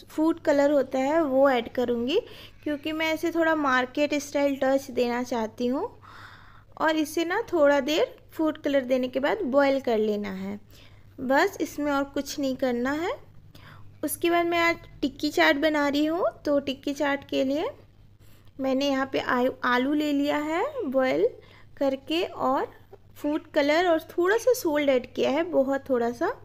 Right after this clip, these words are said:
और इसको अच्छे से हम मिला लेंगे।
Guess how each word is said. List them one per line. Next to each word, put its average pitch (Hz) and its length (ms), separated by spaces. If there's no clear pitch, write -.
और 277 100
इसको 277 240
अच्छे 285 320
से 311 180
हम 311 180
मिला 262 360
लेंगे। 285 440